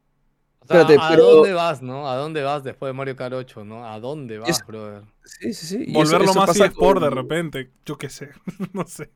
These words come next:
Speaker 2: eso pasa con, este, con, con, con Smash, ¿no? O sea, el siguiente Smash, ¿qué haces? <laughs>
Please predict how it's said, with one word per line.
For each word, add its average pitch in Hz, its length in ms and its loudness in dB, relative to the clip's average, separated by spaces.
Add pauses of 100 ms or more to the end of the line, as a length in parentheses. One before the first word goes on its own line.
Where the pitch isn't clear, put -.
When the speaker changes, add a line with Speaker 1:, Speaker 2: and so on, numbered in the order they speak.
(140)
Speaker 2:
eso 160 200 -2
pasa 190 280 -2
con, 165 220 2
este, 131 420 2
con, 120 380 -8
con, 117 340 -10
con 117 240 -6
Smash, 151 340 0
¿no? 190 180 -2
O 156 80 -6
sea, 139 360 2 (800)
el 143 100 -4
siguiente 175 260 2
Smash, 185 240 4
¿qué 196 120 4
haces? - 400 -4 (180)
<laughs> - 100 -10